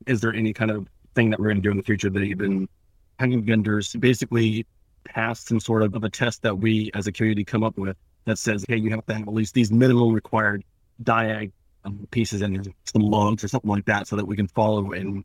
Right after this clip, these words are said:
and be able to, you know, report as hotspot owners the problems that we have in the field?"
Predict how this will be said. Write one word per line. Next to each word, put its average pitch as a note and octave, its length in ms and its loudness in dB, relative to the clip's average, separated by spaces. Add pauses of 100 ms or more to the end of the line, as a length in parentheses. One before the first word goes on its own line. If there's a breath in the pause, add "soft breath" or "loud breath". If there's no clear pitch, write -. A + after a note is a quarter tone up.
and G2+ 220 0
be A2+ 100 4
able G#2 160 2
to, G2+ 260 0 (120)
you A2 80 -4
know, F#2+ 140 -4
report A2 420 0
as G#2 260 -6
hotspot G#2 460 -6
owners G#2 340 2 (360)
the A#2+ 80 0
problems G#2+ 340 2
that G#2 80 -2
we G#2 80 0
have G2+ 120 -2
in G2+ 60 -2
the G2 80 -4
field?" - 300 -8